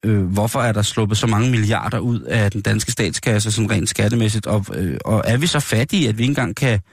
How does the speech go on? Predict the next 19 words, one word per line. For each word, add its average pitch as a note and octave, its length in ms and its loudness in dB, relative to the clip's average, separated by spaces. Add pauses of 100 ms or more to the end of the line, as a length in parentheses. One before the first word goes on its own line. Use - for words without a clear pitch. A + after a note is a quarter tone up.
(260)
drive A#2 200 2
pengene B2+ 320 2
ind, C3+ 160 0 (760)
øh, G#2 340 2
eller G2 140 2
få G#2+ 120 0
lov A2+ 160 2
til - 140 0
at G2+ 340 0 (280)
give D#3 120 2
pengene, C#3+ 360 0 (1300)
jeg F#2 100 -6
ved F2 60 -2
ikke, G2 100 0
hvad - 20 4
man G#2 60 2
skal - 140 -6
kalde G2 240 2
det, A#2 120 2